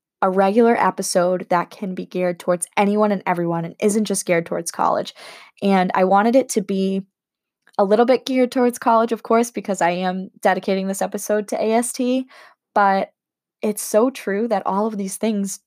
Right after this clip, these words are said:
it doesn't matter if you're in college, if you're not in college, if you live at home with your parents, if you live in an apartment, if you live with a significant other, if you are married with children, it, all of these things are things that we should be aware of and practice every day and think of every day and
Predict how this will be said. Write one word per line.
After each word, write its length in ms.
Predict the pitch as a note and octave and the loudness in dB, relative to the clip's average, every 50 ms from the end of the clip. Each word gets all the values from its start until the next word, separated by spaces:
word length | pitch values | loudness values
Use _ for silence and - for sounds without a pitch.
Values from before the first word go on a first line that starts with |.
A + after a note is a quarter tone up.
| _ _ | _ _
it 140 | - G3+ G3+ | -8 -6 0
doesn't 320 | G3+ A3 B3+ B3+ A#3 F#3+ F3 | 0 2 2 2 0 -2 -2
matter 360 | E3+ D#3 G3 G#3+ G3 F#3 F3+ | 0 0 2 2 2 2 2
if 120 | F#3 - | 2 2
you're 100 | F3+ F3+ | 2 0
in 80 | F3 F3+ | 0 0
college, 520 | - - F3+ F3+ F3+ F3+ F3+ F3+ F3+ - | 0 2 4 4 4 4 2 0 0 -2
if 200 | - F#3 - - | -4 -6 -4 -2
you're 100 | F#3 F3+ | -2 0
not 200 | F3+ F#3 F#3 F#3 | 2 2 0 0
in 60 | F#3 | -2
college, 380 | - - F3+ F3+ F#3 F#3 F3+ F3 | 0 0 2 2 2 0 -2 -4
if 120 | F#3 - - | -8 -8 -6
you 80 | F#3 | -2
live 140 | F#3+ G3 G3 | -2 0 0
at 100 | G3 G3 | 0 0
home 160 | G3 G3 F#3 | 0 -2 -4
with 120 | F#3+ F#3 F#3 | -4 -4 -4
your 100 | F3+ F#3 | -6 -6
parents, 360 | - F#3+ F3+ F3+ F3+ F3+ - | -6 -6 -6 -6 -6 -8 -10
if 100 | G3 - | -8 -4
you 120 | G#3 G#3 G3+ | -4 -2 0
live 200 | G3 G3 F#3+ F#3 | 0 0 0 0
in 100 | F#3+ F#3 | -2 -2
an 140 | F3+ F3+ F3+ | -2 -4 -6
apartment, 480 | F#3 - - F3 - - E3+ F3 F3+ | -4 -4 -2 -2 -2 -4 -6 -6 -6
if 140 | F#3 - - | -8 -8 -8
you 120 | G3 G3 | -6 -2
live 360 | G3 G3 G3 G3 G3 F#3+ - _ _ _ - - - - _ _ _ _ _ _ _ | 2 4 6 6 4 4 0 _ _ _ -20 -20 -20 -20 _ _ _ _ _ _ _
with 140 | - G#3+ G3 | 2 2 4
a 40 | G3 | 4
significant 600 | - - G3 - - F#3+ - F#3+ - - F#3+ F#3 | 4 2 0 0 0 -2 -4 -4 -4 -2 0 2
other, 400 | F#3 F3+ F#3+ F3+ F3+ F#3 F#3 - | 2 2 4 4 4 4 4 2
if 260 | - G3+ F#3+ - - | 0 -2 -2 -4 -8
you 480 | - F#3 G3 F#3+ F#3 F#3+ F#3+ F#3 F#3 F#3 | -8 -4 -2 0 0 2 2 2 2 2
are 140 | - - F#3 | 2 2 2
married 360 | F#3+ G3+ G3+ G3+ G3+ G3+ G3+ | 4 4 4 4 4 2 2
with 120 | G3 G3 F#3+ | 0 -2 0
children, 420 | - G3 F3+ F3+ F3 F3 F3+ F3+ | 0 0 0 0 0 -4 -4 -4
it, 160 | F#3 - - _ _ - | -6 -6 -8 _ _ 2
all 280 | G3+ G3 G#3 A3+ A#3+ | 4 6 6 6 4
of 120 | A3+ G#3 - | 4 2 0
these 240 | G#3+ G3+ G3+ - - | -2 -2 -2 -2 -4
things 400 | - F3 F3+ F#3 G3 A3+ A#3 A#3 | -4 -4 -2 0 0 0 0 0
are 140 | - F#3 | 0 -2
things 260 | F#3+ - F#3 F#3 G3 - | -2 -4 -6 -6 -4 -4
that 140 | - - | -4 -4
we 80 | F#3 F#3 | -4 -6
should 160 | - - F3+ | -10 -12 -10
be 120 | - F#3 F3+ | -6 -4 -2
aware 280 | F3 F3 F3 F3 F3+ | 0 0 0 2 2
of 140 | F#3 F#3 F#3 | 2 2 0
and 100 | F3+ F3+ | -2 -4
practice 400 | - - F3+ F3+ - - F#3 - | -4 -4 -4 -4 -6 -8 -8 -6
every 200 | F3+ F#3+ F#3+ F#3+ | -6 -6 -6 -4
day 320 | F#3+ F#3+ G3+ G#3 A3+ B3+ | -2 0 2 2 2 0
and 140 | - F#3+ F#3 | -2 -4 -6
think 180 | - F#3 G3 - | -6 -6 -6 -4
of 100 | G3 G#3 | -2 -2
every 240 | G#3 G3+ - G#3 G3+ | 0 0 -2 -2 0
day 360 | G#3 G#3 G#3 G#3+ A#3 A#3+ - - | 2 4 4 4 4 2 0 -4
and 440 | G3 F#3 F3+ F3+ F3+ F#3 F#3+ - | -4 -4 -4 -4 -6 -8 -10 -14